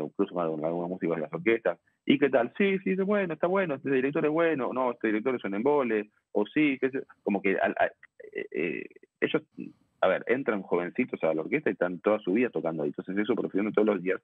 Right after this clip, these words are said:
y viene un director nuevo, otra directora cada semana, semana, semana. Eh, entonces, son opinadores seriales, para decirlo de alguna manera.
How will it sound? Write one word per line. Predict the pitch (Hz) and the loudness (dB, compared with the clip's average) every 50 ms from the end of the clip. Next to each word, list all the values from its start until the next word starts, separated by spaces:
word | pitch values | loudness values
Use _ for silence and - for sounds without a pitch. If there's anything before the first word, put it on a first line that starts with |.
| _ - - - - _ | _ -20 -18 -18 -20 _
y | _ - 110 | _ 2 4
viene | 123 151 151 | 4 4 2
un | 139 120 | 2 4
director | 107 101 95 - 131 131 | 2 2 4 4 2 2
nuevo, | 131 135 143 147 143 120 | 2 2 2 2 2 2
otra | 95 - 87 98 | 0 2 2 2
directora | 98 98 95 92 139 139 127 104 | 2 2 2 2 2 0 2 2
cada | 110 113 110 110 | 2 0 0 2
semana, | - 104 127 139 123 | -2 -2 -2 -2 -2
semana, | - 117 127 131 117 | -2 -2 -2 -2 -4
semana. | - - 107 127 120 90 - _ _ _ _ _ _ _ _ _ | -4 -2 -4 -2 -4 -6 -12 _ _ _ _ _ _ _ _ _
Eh, | - 92 90 85 85 78 76 69 65 | -4 -4 -2 0 0 -2 -2 -2 -4
entonces, | 73 - 113 - 117 - - _ _ _ _ - - | -2 -2 2 2 2 0 0 _ _ _ _ 0 0
son | 117 123 | 2 2
opinadores | 135 117 - 92 90 85 87 98 104 101 98 - | 2 0 0 -2 0 2 2 2 2 0 -2 -2
seriales, | 82 82 98 123 165 110 - - | 0 2 2 2 2 0 -4 -8
para | 69 69 | -12 -12
decirlo | - - - 73 | -10 -10 -10 -10
de | 71 | -10
alguna | 71 64 | -10 -10
manera. | - 62 62 62 | -14 -14 -16 -16